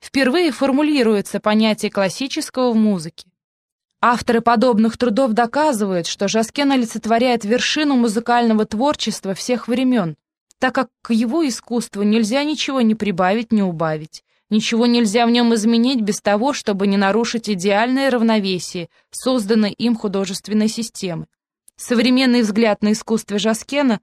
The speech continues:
конечно, не приемлет столь безоговорочной оценки. И все-таки, даже на фоне творчества Палестрины, а тем более на фоне всех других композиторов,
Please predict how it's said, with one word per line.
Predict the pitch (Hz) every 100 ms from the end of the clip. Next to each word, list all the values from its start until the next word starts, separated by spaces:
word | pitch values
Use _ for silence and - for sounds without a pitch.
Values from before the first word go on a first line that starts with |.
| _ _
конечно, | 247 254 311 - 233
не | 226
приемлет | 226 269 233 233 185 175
столь | - 208 190
безоговорочной | 208 202 208 214 202 175 - 190
оценки. | 190 - 175 165 - 160 _ _ _
И | 233
все-таки, | 220 - 233 - - - - _ _ _
даже | 190 208 233
на | 233
фоне | 226 247 208
творчества | 202 220 208 196 - 202
Палестрины, | 202 220 220 - 262 294 285 _ _
а | -
тем | 220 277
более | 269 349 247
на | 214
фоне | 220 240 226
всех | 226 - 240 196
других | 226 214 220
композиторов, | 196 196 202 196 247 277 277